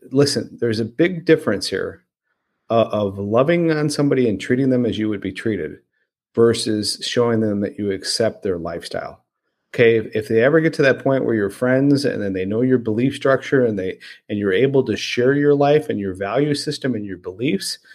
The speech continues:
that's a different conversation. But if they're, if they're dead in sin,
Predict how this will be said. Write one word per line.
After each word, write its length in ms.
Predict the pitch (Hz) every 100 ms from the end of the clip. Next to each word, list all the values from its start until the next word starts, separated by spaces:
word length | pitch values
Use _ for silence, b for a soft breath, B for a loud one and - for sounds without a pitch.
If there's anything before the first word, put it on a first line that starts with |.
| b _ -
that's 200 | 143 170
a 40 |
different 340 | 160 156 131
conversation. 680 | - 131 120 131 131 - 95
But 140 | 95
if 100 | 98
they're, 240 | - 143 151
if 240 | - 110
they're 140 | 127 127
dead 440 | 113 120 135 156
in 180 | 147 143
sin, 440 | - 104 92 101